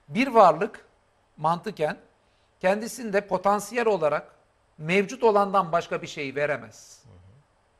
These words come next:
Speaker 1: Yani Legoların potansiyelinde olan masaysa, işte diyelim ki, e, sandalye ise diyelim onları yaptınız tamam.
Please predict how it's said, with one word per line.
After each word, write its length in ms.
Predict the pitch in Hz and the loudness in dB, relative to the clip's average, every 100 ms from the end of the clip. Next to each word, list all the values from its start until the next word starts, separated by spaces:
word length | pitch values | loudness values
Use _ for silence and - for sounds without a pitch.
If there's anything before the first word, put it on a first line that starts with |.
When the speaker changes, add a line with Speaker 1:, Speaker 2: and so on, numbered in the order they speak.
| _ _ - | _ _ -6
Speaker 1:
Yani 300 | 175 147 160 | -6 0 4
Legoların 500 | 233 226 190 170 151 | 6 6 4 0 -2
potansiyelinde 800 | 196 202 208 202 208 190 175 | -2 0 -2 -2 -2 -2 -2
olan 280 | 190 190 175 | -2 0 -2
masaysa, 840 | 156 165 226 208 147 - 147 170 - - | -2 -2 0 0 -2 -4 -4 -4 -8 -18
işte 300 | 123 - 170 | -18 -14 -10
diyelim 360 | 170 170 170 147 | -10 -10 -12 -12
ki, 240 | 175 147 - _ _ _ _ - | -10 -12 -12 _ _ _ _ -10
e, 720 | 160 156 156 151 151 147 151 | -4 -2 -2 -2 -4 -8 -10
sandalye 640 | - 170 190 214 214 185 156 | -4 0 2 6 4 4 -4
ise 220 | 147 202 | -4 0
diyelim 240 | 202 180 | 0 0
onları 300 | 180 185 196 | -2 2 2
yaptınız 580 | 180 175 - 208 214 - | 4 0 2 -2 -2 -2
tamam. 420 | 226 151 110 - | 0 0 -4 -10